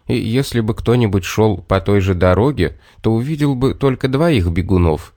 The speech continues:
малыша и Кнопку. Но папа видел четверых. Он шагал, чуть ли не наступая на пятки пыхтящему, как паровоз, старому Петеру,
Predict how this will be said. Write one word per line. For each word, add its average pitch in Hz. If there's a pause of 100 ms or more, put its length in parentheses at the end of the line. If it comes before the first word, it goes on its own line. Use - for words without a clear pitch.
(320)
малыша 98
и 131
Кнопку. - (440)
Но 98
папа 92
видел 117
четверых. 117 (840)
Он 147
шагал, 123
чуть 139
ли 123
не 127
наступая 117
на 110
пятки 110
пыхтящему, 98
как 85
паровоз, 87
старому 85
Петеру, 120